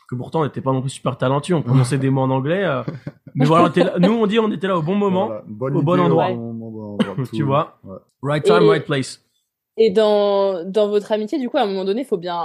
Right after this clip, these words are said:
Speaker 3: en parler, j'imagine, de l'ampleur qui est en train de prendre ce, ce compte, euh, de
Speaker 2: Mhm.
Speaker 3: le professionnaliser ou pas, parce qu'en fait, vous devenez créateur de contenu un peu malgré vous, quoi.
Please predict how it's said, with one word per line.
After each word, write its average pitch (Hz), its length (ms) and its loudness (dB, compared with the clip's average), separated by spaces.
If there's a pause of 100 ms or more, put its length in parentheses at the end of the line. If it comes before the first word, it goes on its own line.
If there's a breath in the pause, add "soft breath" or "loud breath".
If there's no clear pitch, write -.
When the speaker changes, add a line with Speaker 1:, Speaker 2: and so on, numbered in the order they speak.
(100)
Speaker 3:
en 185 120 -2
parler, 220 300 2
j'imagine, 226 380 -2
de 190 80 2 (400)
l'ampleur 240 340 -2
qui - 80 -6
est 208 40 2
en 196 40 0
train 196 180 -6
de 196 60 -6
prendre 220 220 -4
ce, 185 240 0
ce 185 160 -4
compte, 277 320 -4 (360 soft breath)
euh, 190 200 4
de 180 120 -2
Speaker 2:
Mhm. 196 40 4
Speaker 3:
le 190 80 -2
professionnaliser 202 680 0
ou 208 60 -2
pas, 285 80 0
parce 294 140 -6
qu'en 190 100 -4
fait, 208 160 -2
vous 180 80 -8
devenez 175 400 -4
créateur 180 340 0
de 185 100 0
contenu 196 420 -2
un 180 100 0
peu 190 160 0
malgré 180 500 -2
vous, 208 160 -2
quoi. 175 240 -4